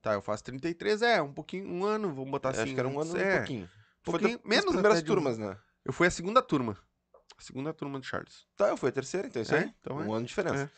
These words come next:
Speaker 2: E aí o que acontece? A gente começou lá e, cara, comecei o, o karatê, depois a gente entra no, no porquê o karatê, mas, se eu não me engano, quatro de julho,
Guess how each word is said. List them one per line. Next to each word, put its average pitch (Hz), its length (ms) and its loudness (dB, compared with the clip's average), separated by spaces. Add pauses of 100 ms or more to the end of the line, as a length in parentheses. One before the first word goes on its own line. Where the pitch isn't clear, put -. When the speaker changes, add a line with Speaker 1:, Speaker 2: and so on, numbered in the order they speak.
(400)
Speaker 2:
E 156 60 2
aí 170 80 2
o - 20 2
que - 80 -4
acontece? 139 420 0
A 95 40 -4
gente 90 100 -10
começou 127 400 -2
lá 135 320 4
e, 147 560 -4 (1300)
cara, 147 220 4
comecei 113 680 -4
o, 127 80 -2
o 123 240 -4
karatê, 117 420 0
depois 107 220 -8
a 107 40 -12
gente 110 160 -8
entra 120 220 -6
no, 123 100 -4
no 120 140 -6
porquê 131 460 -4
o 151 60 0
karatê, 135 480 -2
mas, 139 380 -4 (1400)
se - 120 -6
eu 139 40 2
não 143 80 -2
me 143 80 -2
engano, 147 500 2 (180)
quatro 131 240 0
de 135 160 -4
julho, 175 520 -2